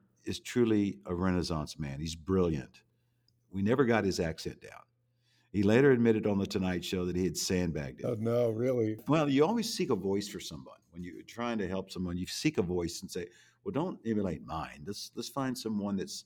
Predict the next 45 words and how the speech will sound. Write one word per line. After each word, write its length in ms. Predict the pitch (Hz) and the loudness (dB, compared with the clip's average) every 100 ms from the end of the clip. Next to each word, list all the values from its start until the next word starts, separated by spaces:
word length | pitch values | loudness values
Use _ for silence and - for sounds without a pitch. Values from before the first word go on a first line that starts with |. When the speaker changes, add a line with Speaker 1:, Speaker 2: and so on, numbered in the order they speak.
| _ _ - | _ _ -8
Speaker 1:
has 200 | 98 - | -8 -6
the 60 | |
same 280 | - 98 85 | -4 -4 -4
timbre 460 | - 127 120 113 104 | 0 0 2 2 0
as 140 | 92 | -2
you, 300 | 101 101 95 | -4 -2 -2
that 120 | 82 | -4
has 200 | 85 73 | -6 -8
the 60 | - | -10
same 280 | - 80 71 | -10 -8 -6
beat 320 | 101 110 107 | -2 0 -2
as 180 | 92 - | -4 -6
you, 460 | 95 95 95 87 87 _ _ _ _ | -6 -4 -4 -6 -10 _ _ _ _
almost 380 | - 113 104 - | -4 0 0 -2
the 40 | - | -8
same 480 | - 98 95 87 92 - - - _ - | -6 -2 -2 -4 -8 -16 -20 -20 _ -6
voice." 440 | 90 151 110 - 98 | 0 2 2 0 -2
And 120 | 90 | -2
that 180 | 98 - | -2 -4
was, 260 | 95 - | -6 -4
uh, 100 | 95 | -4
in 140 | 92 98 | -2 -2
the 60 | |
person 340 | 95 101 92 98 | -2 -4 -4 -6
of 100 | 82 | -6
a 40 | |
first 280 | 82 87 - | -6 -6 -4
cousin 300 | 131 156 107 | -4 -2 -2
of 60 | 80 | -4
mine. 400 | 80 - - - _ _ - | -6 -10 -14 -20 _ _ -10
And 100 | 95 | -4
I 80 | 98 | 0
got 200 | 104 101 | 0 2
them 160 | 107 | 2
together. 400 | 104 117 175 - - _ _ _ _ _ | 2 2 0 -2 -6 _ _ _ _ _
And 200 | 107 110 | -2 2
Bruce 360 | 104 123 156 104 | 6 6 4 2
really 240 | 101 127 | 2 4
enjoyed 380 | 139 131 87 98 | 2 2 2 2
it 80 | - | -2
and 120 | 90 | -4
tried 380 | - 92 90 - | 0 2 2 -2
to 120 | 104 | 0
emulate 380 | 131 165 98 | 0 0 -2
him. 60 | - | -4